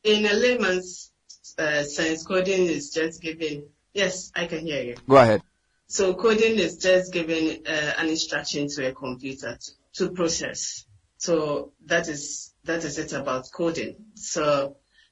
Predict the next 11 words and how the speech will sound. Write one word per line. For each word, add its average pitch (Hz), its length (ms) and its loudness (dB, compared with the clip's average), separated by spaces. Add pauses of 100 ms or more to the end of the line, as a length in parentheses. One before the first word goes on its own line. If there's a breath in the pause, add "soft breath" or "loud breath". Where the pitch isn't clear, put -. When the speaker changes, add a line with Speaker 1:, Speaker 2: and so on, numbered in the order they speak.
(140)
Speaker 1:
uh, 151 460 0 (260)
just - 640 2 (240)
as 175 600 0
I'm 180 140 2
speaking 180 380 0
English 160 420 0
and 143 160 0
you 143 80 -2
can 147 140 -4
hear 160 280 2
me, - 260 -4